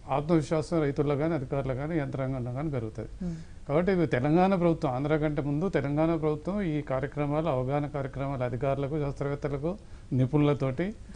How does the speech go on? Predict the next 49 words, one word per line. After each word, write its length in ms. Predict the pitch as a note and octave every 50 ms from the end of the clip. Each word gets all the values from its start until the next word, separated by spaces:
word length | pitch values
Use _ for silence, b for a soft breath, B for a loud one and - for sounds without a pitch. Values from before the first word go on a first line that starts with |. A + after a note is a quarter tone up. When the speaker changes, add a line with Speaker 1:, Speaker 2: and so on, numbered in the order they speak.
| - -
Speaker 2:
అంటే 180 | A3 A3 A3 C4+
ఇప్పుడు 140 | A3+ A3+ A3+
అంత 180 | A3 A3 A#3
సమయం 340 | - - G#3+ G#3 A#3 B3 B3
ఉంది 140 | A#3+ A3+ G#3+
అంటారా? 300 | G3+ F#3 G#3 G3+ G3+ F#3
Speaker 1:
ఉంది, 120 | F#3 F#3+
Speaker 2:
Awareness 240 | G3+ A3 A#3 A#3 G#3
Speaker 1:
ఉంది. 100 | G#3 G#3+
అదే 80 | G3 F#3+
Speaker 2:
కల్పించి 200 | G3 A3 F3+ F3
Speaker 1:
పది 140 | F#3 A3
పదిహేను 180 | G#3 F#3+ F#3+ F#3+
Speaker 2:
అధికారులను 220 | F#3 F3+ F#3 G3
Speaker 1:
రోజుల్లో 180 | G3+ A3 G#3 F#3+
ఉంది. 100 | E3+ D#3+
Speaker 2:
చెప్పించి 160 | F3 E3 D3
Speaker 1:
ఇప్పటి 180 | G3+ G3 E3 F3
వరకు 200 | F#3 F#3 F#3+ G3
మన 140 | F#3 F#3 F3+
పది 200 | D#3+ D#3+ D3+ D#3
రోజుల్లో 580 | D#3 E3 E3 E3+ E3 F3+ F3+ G3 G3+ G3 F#3+
పెద్దగా 400 | - - D#3 C3+ C3+ E3 D#3+ E3
వచ్చే 220 | D#3+ D#3 D#3 E3+ D#3+
ముప్పై 300 | D3 D3 D3 - E3 D#3+
ఏం 120 | D#3+ D#3
లేదు. 360 | D3 C3+ B2+ B2 D3 G#3+ C4 - -
Speaker 2:
Hmm. 140 | F#3+ F#3 F3 E3 E3 -
Speaker 1:
ఒకవేళ 260 | A#2 C#3 D3+ D#3 E3+
వచ్చినట్టు 400 | E3 D#3+ E3 F3 E3 E3 E3 G3
చిన్న 280 | A3 F#3 - F3+ E3+ E3+
కూరగాయ 440 | D#3+ - D#3+ D3+ D#3 D3+ D#3+ D#3+ D#3+
రైతులను 460 | D3+ D3 C#3+ - D3 D3+ D#3+ F3+ G#3+
తప్పనిసరిగా 520 | F3+ E3+ C3+ D#3 D3+ C#3 D#3 D#3 D3+ E3
ఇలాంటి 300 | D#3+ D3 D3 C#3+ C#3+ D3
మందులు 280 | C#3 C#3 C#3+ D3 D3+ D3
పిచ్చుక-, 320 | C#3+ D3 C#3 - - - - -
అంటే 280 | E3 E3 F#3 A3 A3 G#3+ B B B B B B -
ఒక 160 | C3 B2 - -
కార్యక్రమం 640 | E3+ D#3+ E3 F#3+ E3+ F#3 F3+ F#3 F#3+ F#3 F3+ F3 E3
ఏదైతే 260 | E3 E3+ E3+ D#3+ F3+
కొన్ని 180 | D3+ E3+ E3+ D3+
సూచనలు 420 | - F3 F3 E3+ - F3+ E3+ F3
ఉన్నాయో 240 | E3 E3 F#3+ G#3 G#3
అది 200 | F#3+ F#3 F#3 F3+
ని-, 160 | D#3+ E3+ E3+ F3 - - - - - - D3
క్షేత్రస్థాయికి 640 | C#3+ - D#3 D#3+ D#3+ F#3+ E3 - F#3 F3+ F#3+ F3+ F3
వెళ్ళిపోవాలి. 760 | D#3+ D#3 C#3+ D#3 C#3+ B2 A2 G#2+ G#2 - - - - - G3
Speaker 2:
ఓకే. 240 | F#3+ - - F3